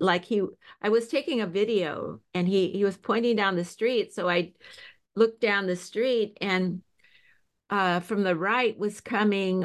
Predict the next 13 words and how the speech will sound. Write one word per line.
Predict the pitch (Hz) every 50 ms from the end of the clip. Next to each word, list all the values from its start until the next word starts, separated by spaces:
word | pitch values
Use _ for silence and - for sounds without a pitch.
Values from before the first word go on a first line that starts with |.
| - -
Our | 185 175
Lady | 175 185 190 202 185 190 185
of | 165 165 175
Sorrows, | - - 190 175 196 208 208 190 175 175 180
this | - 185 180 - -
giant | - - - 196 175 175 175 180 180 175 -
statue | - - - - 190 175 170 175 175 - - 190 185 185
of | 170 -
the | 107 180
Blessed | - 170 170 180 175 - 170
Mother | 165 165 175 175 175 180 175
in | 170 160 156
black. | - 160 160 165 165 160 160 - _ -